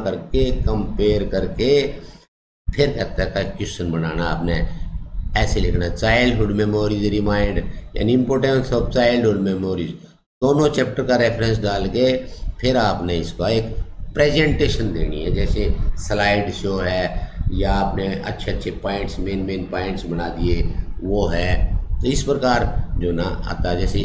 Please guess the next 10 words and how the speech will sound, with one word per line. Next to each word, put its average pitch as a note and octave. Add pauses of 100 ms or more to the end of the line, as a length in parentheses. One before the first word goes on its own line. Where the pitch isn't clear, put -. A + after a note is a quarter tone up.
(140)
अगला A2
क्वेश्चन G#2
है, G2 (120)
Amanda A#2+ (720)
from G#2+
Amanda, F#2+
is G#2+
a A2+
teenager A#2
like A#2